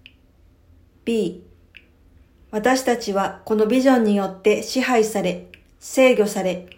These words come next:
方向づけられる必要があります。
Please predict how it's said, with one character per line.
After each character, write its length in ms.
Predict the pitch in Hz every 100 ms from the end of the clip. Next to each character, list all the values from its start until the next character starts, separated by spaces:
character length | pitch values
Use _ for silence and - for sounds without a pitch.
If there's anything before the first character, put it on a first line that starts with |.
| _ _ _
方 260 | - 254
向 160 | 254 262
づ 160 | 262 240
け 120 | 247
ら 100 | 240
れ 120 | 247
る 100 | 214
必 280 | 208 - 208
要 160 | 214 208
が 120 | 233
あ 60 |
り 120 | 208 185
ま 200 | 180 180
す。 240 | - -